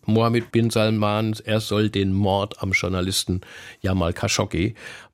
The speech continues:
in der saudi-arabischen Botschaft in Istanbul zweitausendachtzehn angeordnet haben. Alle Indizien weisen auf ihn hin. Wir haben's bei Mohammed Sal-, bin Salman also wirklich mit einem Potentaten zu tun, wie er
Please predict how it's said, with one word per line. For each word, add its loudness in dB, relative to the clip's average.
in -2
der 4
saudi-arabischen 2
Botschaft 0
in 2
Istanbul 2
zweitausendachtzehn 0
angeordnet 0
haben. 2
Alle 2
Indizien 2
weisen 4
auf -2
ihn 2
hin. 4
Wir 2
haben's 2
bei 4
Mohammed 2
Sal-, 2
bin -2
Salman 2
also -4
wirklich -2
mit -8
einem 0
Potentaten 0
zu -4
tun, 2
wie 4
er 2